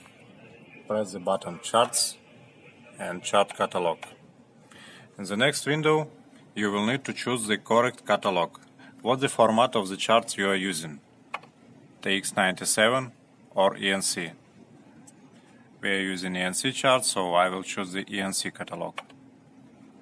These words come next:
From the left side in this window, you will see all of the world charts inside this catalog. The catalog on Egdis Transas is also required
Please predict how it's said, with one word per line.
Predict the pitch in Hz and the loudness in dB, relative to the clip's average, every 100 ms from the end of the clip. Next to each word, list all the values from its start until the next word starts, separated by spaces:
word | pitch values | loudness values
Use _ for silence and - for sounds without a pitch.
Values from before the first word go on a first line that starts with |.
| - - - - - - - - | -20 -20 -20 -20 -20 -20 -20 -2
From | 110 104 | -2 -2
the | 107 | 0
left | 120 131 | 0 0
side | - 120 120 | 4 4 4
in | 110 98 | -2 -4
this | 104 - | -4 -2
window, | 113 117 123 127 123 - - - - - - - - - - - - - | -2 2 6 4 4 -16 -20 -20 -20 -20 -20 -20 -18 -20 -20 -20 -20 -6
you | 104 | -2
will | 101 | 0
see | 98 - 120 - - - | 2 4 2 0 -14 -6
all | 120 120 139 | 4 4 4
of | 110 | 2
the | 104 | 0
world | 101 117 117 | 2 2 2
charts | - 113 120 - - - - - | 4 4 6 2 0 -8 -20 -12
inside | 101 92 107 110 | -4 2 6 6
this | 101 101 - | 4 0 2
catalog. | 101 95 90 78 - - - - _ _ - - - - - - - - - - | 0 0 -2 -4 -6 -20 -20 -20 _ _ -20 -20 -20 -20 -20 -20 -20 -20 -20 -12
The | 107 113 | -2 0
catalog | - 139 156 160 165 - - - - - - - | 4 2 4 4 4 2 -18 -20 -20 -20 -20 -4
on | 117 123 | -2 2
Egdis | 123 117 - | 0 0 0
Transas | 120 117 120 117 | 2 4 4 4
is | 101 104 | 2 0
also | 123 - 117 | 2 2 0
required | 107 104 107 113 - | 0 6 8 8 2